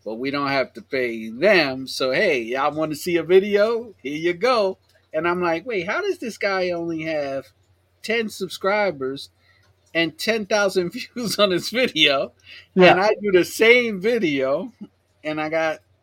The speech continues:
Speaker 1: three thousand subscribers and only five hundred views." Oh, so they
Speaker 2: Yeah,
Speaker 1: have
Speaker 2: it's all the ra-, yeah, it's all the algorithm stuff because I was watching another channel and they were, they had changed, they did a bus build.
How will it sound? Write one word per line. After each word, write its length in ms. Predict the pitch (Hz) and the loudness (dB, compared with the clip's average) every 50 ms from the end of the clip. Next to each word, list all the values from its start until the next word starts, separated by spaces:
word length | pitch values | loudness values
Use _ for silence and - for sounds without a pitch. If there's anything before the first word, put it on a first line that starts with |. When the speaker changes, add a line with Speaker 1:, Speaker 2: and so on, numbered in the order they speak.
| _ | _
Speaker 1:
three 220 | - 233 277 311 320 | -10 -6 -6 -6 -4
thousand 420 | - 226 175 160 156 143 - 156 | -2 0 0 0 0 -2 -6 -10
subscribers 640 | 139 - - 143 - - 170 160 160 165 160 160 151 175 | -12 -12 -16 -16 -10 -4 -2 -2 -2 -2 -4 -8 -10 -8
and 100 | 175 175 | -6 -6
only 200 | 175 175 175 175 | -4 -6 -6 -6
five 320 | - - 320 349 330 285 | -4 -4 -2 -2 -2 -2
hundred 360 | 262 233 180 147 135 135 113 | -2 -4 -4 -4 -6 -10 -10
views." 420 | - 120 110 101 95 87 85 - - | -10 -10 -8 -8 -10 -12 -14 -20 -16
Oh, 840 | 87 92 208 214 240 247 240 233 233 220 208 202 190 165 156 143 143 - _ _ _ _ _ _ - _ | -12 -10 -8 -6 -6 -6 -6 -4 -2 -2 0 0 -2 -2 -4 -6 -10 -14 _ _ _ _ _ _ -20 _
so 240 | - - 139 131 127 | -10 -6 -4 -4 2
they 80 | 123 156 | 4 6
Speaker 2:
Yeah, 160 | 160 139 123 | 6 6 8
Speaker 1:
have 80 | 143 151 | 6 4
Speaker 2:
it's 100 | - 190 | 6 8
all 220 | 185 208 233 240 | 8 8 10 10
the 140 | 220 214 208 | 10 8 10
ra-, 260 | 202 190 190 190 - | 10 10 8 8 8
yeah, 240 | 170 165 160 147 131 | 8 8 8 8 8
it's 120 | 143 139 - | 6 4 2
all 360 | - 165 180 202 226 220 214 | 4 6 8 8 8 8 8
the 200 | 185 175 160 156 | 8 8 8 8
algorithm 640 | 160 165 175 170 151 160 160 160 156 143 147 139 | 8 8 8 6 6 6 6 6 6 6 6 4
stuff 320 | 131 - - 156 143 143 143 | 2 2 4 4 4 4 4
because 240 | - 131 113 143 127 | 0 2 2 4 4
I 60 | 131 | 4
was 160 | 127 123 123 117 | 2 2 2 2
watching 460 | 117 127 139 156 160 117 185 156 139 | 4 6 6 6 6 4 4 4 4
another 600 | 131 123 123 135 143 139 147 143 139 135 127 - - _ _ | 6 6 6 6 6 8 8 8 8 8 6 2 -2 _ _
channel 640 | - - 127 120 127 127 127 127 123 120 117 110 101 - _ _ _ _ _ _ _ _ _ _ _ | -8 -4 0 2 4 4 4 6 4 4 4 2 0 -4 _ _ _ _ _ _ _ _ _ _ _
and 340 | 139 131 127 127 123 120 120 | 0 2 4 4 4 4 4
they 100 | 127 131 | 6 6
were, 240 | 143 139 135 143 139 131 | 6 8 6 6 4 2
they 200 | 123 139 143 180 | 2 4 6 6
had 200 | 202 190 151 - | 6 6 4 2
changed, 600 | - 180 170 156 143 143 135 135 135 - - _ _ _ _ _ _ _ _ _ _ _ _ _ | 0 2 4 6 6 8 6 6 4 2 -2 _ _ _ _ _ _ _ _ _ _ _ _ _
they 160 | 117 139 151 | 4 6 8
did 160 | 147 156 165 | 8 8 6
a 60 | 143 131 | 6 6
bus 300 | 117 98 151 170 175 - | 6 6 4 4 4 2
build. 360 | 135 123 127 113 104 - | 2 2 2 2 2 0